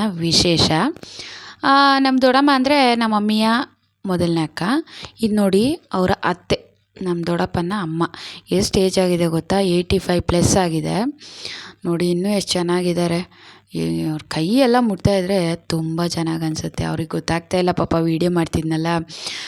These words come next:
ಅವ್ನು, "ಇದು ಯಾರು, ಇದು ಯಾರು?" ಅಂತಿದ್ರು. ಆಮೇಲೆ, "ಓ, ನಾನೇ ಇದು" ಅಂದ್ಬಿಟ್ಟು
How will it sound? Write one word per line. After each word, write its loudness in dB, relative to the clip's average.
ಅವ್ನು, -4
"ಇದು -4
ಯಾರು, 2
ಇದು -2
ಯಾರು?" 2
ಅಂತಿದ್ರು. 0
ಆಮೇಲೆ, 0
"ಓ, 4
ನಾನೇ 2
ಇದು" 2
ಅಂದ್ಬಿಟ್ಟು -2